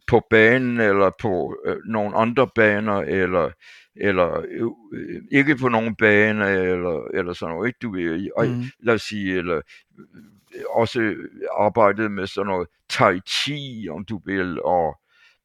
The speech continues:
Speaker 1: og den slags, eller, og
Speaker 2: Ja.
Speaker 1: i det små, sådan set i gamle dage med, <laughs> med at spille bordtennis eller sådan, ikke? Hvor det,
Speaker 2: <laughs>
Speaker 1: hvor det jo sådan set, øh, også var, altså,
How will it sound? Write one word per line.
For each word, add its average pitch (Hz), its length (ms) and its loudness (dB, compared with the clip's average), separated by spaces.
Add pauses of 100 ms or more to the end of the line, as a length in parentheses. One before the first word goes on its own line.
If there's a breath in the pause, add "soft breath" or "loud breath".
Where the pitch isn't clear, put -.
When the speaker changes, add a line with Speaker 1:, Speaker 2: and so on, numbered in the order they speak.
(220)
Speaker 1:
og - 160 -4
den 107 160 0
slags, - 380 -2 (280)
eller, 87 240 -2 (440 loud breath)
og 107 200 4
Speaker 2:
Ja. 110 60 -2
Speaker 1:
i 107 40 -2
det 95 140 -4
små, 113 440 -4
sådan 110 240 -2
set 98 260 -4
i 95 60 -8
gamle 98 340 -2
dage 87 300 -2
med, 95 220 -6 (580 loud breath)
<laughs> 110 260 -4
med 110 120 -2
at 104 80 -4
spille 90 340 -6
bordtennis 90 800 -4
eller 82 200 -2
sådan, 87 320 -4
ikke? 143 140 -4 (420 loud breath)
Hvor 110 160 6
det, 98 280 0 (100)
Speaker 2:
<laughs> - 140 -20
Speaker 1:
hvor 113 140 6
det 110 80 2
jo 104 100 0
sådan 104 220 -6
set, 90 400 -6
øh, 85 180 0 (760 loud breath)
også 120 720 2
var, 95 500 6
altså, 98 380 -6